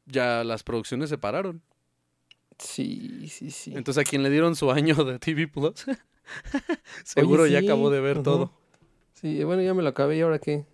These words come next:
Speaker 2: No, pues ya.
Speaker 1: Sí. <laughs> No, pues ahora
Speaker 2: Ya
Speaker 1: págalo
Speaker 2: cuando
Speaker 1: si
Speaker 2: se
Speaker 1: quieres.
Speaker 2: acabe, ajá, ya cuando se acabe tu año ya
Speaker 1: <laughs>
Speaker 2: van a seguir ahí las mismas porque no hay más.
Speaker 1: Así es. Pues sí,
Speaker 2: Changos.
Speaker 1: prácticamente esto fue lo que Apple presentó. Eh,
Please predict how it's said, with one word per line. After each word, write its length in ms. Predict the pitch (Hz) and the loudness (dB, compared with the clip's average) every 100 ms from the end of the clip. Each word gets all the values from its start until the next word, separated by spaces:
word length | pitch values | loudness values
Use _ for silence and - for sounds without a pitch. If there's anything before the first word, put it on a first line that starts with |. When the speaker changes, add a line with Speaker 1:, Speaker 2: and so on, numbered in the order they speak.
| - | -8
Speaker 2:
No, 160 | 185 214 | -8 -6
pues 160 | 156 | -4
ya. 140 | 151 160 | -4 -6
Speaker 1:
Sí. 200 | - 156 | -2 4
<laughs> 640 | 156 - 190 - - 160 - | 4 6 4 4 -2 -4 -4
No, 220 | 127 156 | -2 -2
pues 120 | - | 0
ahora 140 | 127 127 | 0 2
Speaker 2:
Ya 40 | |
Speaker 1:
págalo 200 | 127 165 | 4 4
Speaker 2:
cuando 160 | 190 147 | 4 2
Speaker 1:
si 60 | 127 | 0
Speaker 2:
se 80 | |
Speaker 1:
quieres. 280 | 127 156 165 | 2 2 0
Speaker 2:
acabe, 80 | 156 | -2
ajá, 320 | 135 156 165 170 | -2 -2 -2 -2
ya 140 | 175 | 0
cuando 180 | 196 147 | 2 2
se 60 | 143 | 0
acabe 240 | 165 175 | 2 0
tu 120 | 170 | 2
año 140 | 170 170 | 0 2
ya 180 | 156 156 | 0 -2
Speaker 1:
<laughs> 240 | 156 - | -6 -4
Speaker 2:
van 180 | 143 151 | 0 0
a 40 | |
seguir 280 | 135 127 131 | 0 -2 0
ahí 160 | 131 131 | -2 -2
las 140 | 127 | -2
mismas 300 | 131 131 127 | -2 -2 -4
porque 200 | 139 135 | -4 -2
no 120 | 127 | 0
hay 140 | 131 127 | 0 -2
más. 420 | 127 123 - _ - _ _ _ _ - | -4 -6 -20 _ -20 _ _ _ _ -16
Speaker 1:
Así 400 | 120 104 - 113 | -14 -12 -8 -6
es. 400 | 110 - - - _ _ _ _ _ _ _ - - 123 | -6 -10 -20 -20 _ _ _ _ _ _ _ -16 -8 -6
Pues 140 | 127 | -2
sí, 140 | 170 | -2
Speaker 2:
Changos. 180 | 285 240 | -4 -4
Speaker 1:
prácticamente 640 | 165 170 214 143 143 156 139 | -6 -4 -2 0 0 -2 -2
esto 160 | 165 | -4
fue 140 | 135 160 | 0 0
lo 140 | 151 | 0
que 160 | 131 113 | -2 -6
Apple 280 | 131 127 139 | -4 -4 -4
presentó. 580 | 123 110 120 107 165 196 - _ _ _ - - | -6 -10 -10 -8 -6 -6 -10 _ _ _ -20 -12
Eh, 560 | 120 123 127 131 131 | -6 -4 -2 -2 -4